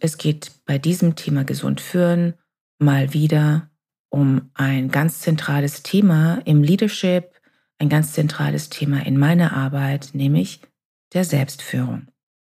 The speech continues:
Denn nur wer sich selbst gut führen kann, kann nun mal auch andere gut führen. Ich will das heutige Thema mal ganz pragmatisch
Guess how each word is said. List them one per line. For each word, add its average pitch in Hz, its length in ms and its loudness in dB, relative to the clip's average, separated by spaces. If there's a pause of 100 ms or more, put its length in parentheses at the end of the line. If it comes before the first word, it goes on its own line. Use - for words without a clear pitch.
Denn 151 180 6
nur 247 360 4
wer 151 180 -2
sich 147 160 -4
selbst 285 260 -2
gut 254 200 -4
führen 165 380 0
kann, 160 340 0 (440)
kann 254 220 4
nun 170 160 6
mal 143 260 2
auch 226 260 -4 (120)
andere 175 420 6
gut - 260 -14
führen. - 400 -12 (1700)
Ich 202 120 -2
will 285 120 4
das 285 200 0
heutige 202 380 0
Thema 208 540 4
mal 147 200 4
ganz 131 280 -4
pragmatisch 180 1160 0